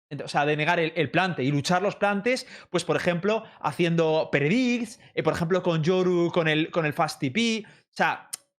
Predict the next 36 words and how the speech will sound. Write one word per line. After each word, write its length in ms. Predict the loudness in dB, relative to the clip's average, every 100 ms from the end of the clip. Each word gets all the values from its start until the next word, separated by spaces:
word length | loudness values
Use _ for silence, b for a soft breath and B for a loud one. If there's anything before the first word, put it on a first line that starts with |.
| -4
a 60 |
mí 120 | 0 0
es 80 | 0
lo 100 | 0
que 80 |
me 80 | 0
parece 260 | 0 -2 -2
que 80 | -2
es, 120 | -4
o 240 | -12 -6
sea, 120 | -2 0
yo, 360 | 0 -2 -4
la 160 | 0 0
percepción 400 | 0 -2 -2 -2
que 100 | -2
tenía, 420 | -4 -2 -2 -2 -2
eh, 140 | -4
viendo, 880 | 0 -2 0 2 2 2 2 0 -2
viendo 280 | -2 0 0
partidas 340 | -2 0 -2
durante 240 | 0 -4 -4
este 240 | -4 -2
año 180 | -2 -4
que 40 | -6
he 40 |
estado 160 | -4 -2
viendo 180 | -2
partidas, 600 | -2 0 -2 -4 -4 -10 b b _ _
es 120 | -6 -2
que 180 | -4 -2
muchas 400 | -4 -2 -2 0
veces 520 | -2 -4 -12 -14 _ _ -4
sentía 540 | 0 0 -2 -4 -2
que 140 | -2
no 140 | 0 0
había, 500 | 0 0 -2 -6